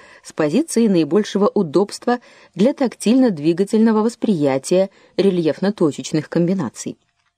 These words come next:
Согласно этому закону, если соединить все точки шеститочия между собой прямыми линиями, должен получиться правильный прямоугольник.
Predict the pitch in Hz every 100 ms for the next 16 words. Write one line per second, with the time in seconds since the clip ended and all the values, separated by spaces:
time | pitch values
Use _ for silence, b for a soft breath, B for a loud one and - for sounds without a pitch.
0 | _ _ _ _ _ _ _ _ _ 180
1 | 214 277 214 190 170 156 156 - 110 -
2 | B B B B - 285 277 233 208 196
3 | 165 196 170 - 185 - 147 - 135 151
4 | - 170 185 147 - 143 - 175 170 135
5 | 147 - 156 151 139 - 170 180 156 135
6 | - 185 214 156 170 214 262 b b b
7 | b b 147 208 311 302 269 277 285 320
8 | - 262 - 156 165 202 220 220 - 156
9 | 147 131 135 98 -